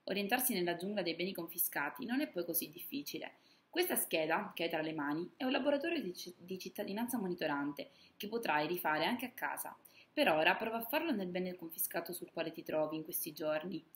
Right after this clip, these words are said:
Regola numero uno, comincia a guardarti attorno, indossa gli occhiali della cittadina o del cittadino monitorante.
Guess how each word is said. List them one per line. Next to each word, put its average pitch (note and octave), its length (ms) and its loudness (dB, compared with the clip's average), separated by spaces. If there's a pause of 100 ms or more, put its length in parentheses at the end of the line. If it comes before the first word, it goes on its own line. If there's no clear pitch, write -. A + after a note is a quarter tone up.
(480)
Regola B3+ 380 8
numero F#3+ 340 4
uno, D#3+ 280 2
comincia G3 320 -2
a - 20 -6
guardarti E3+ 400 -2
attorno, D#3 640 0 (200)
indossa G3 380 4
gli E3+ 120 4
occhiali G#3+ 340 4
della F3 180 6
cittadina F3+ 580 0
o F#3+ 40 0
del E3 140 0
cittadino F3 420 -2
monitorante. D#3+ 760 0